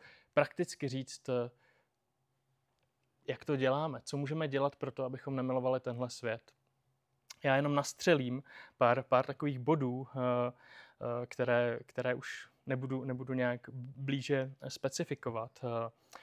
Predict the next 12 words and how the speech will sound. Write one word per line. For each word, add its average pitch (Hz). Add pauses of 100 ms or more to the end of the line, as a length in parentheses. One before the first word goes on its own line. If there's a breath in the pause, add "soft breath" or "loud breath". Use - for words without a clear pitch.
(160 loud breath)
tedy 135 (160 soft breath)
bodů, 139
které 147
by 147
nám 143
v -
tom 151
mohly 143
pomoci. 143
Jak, 127 (320)
jak 143
se, 156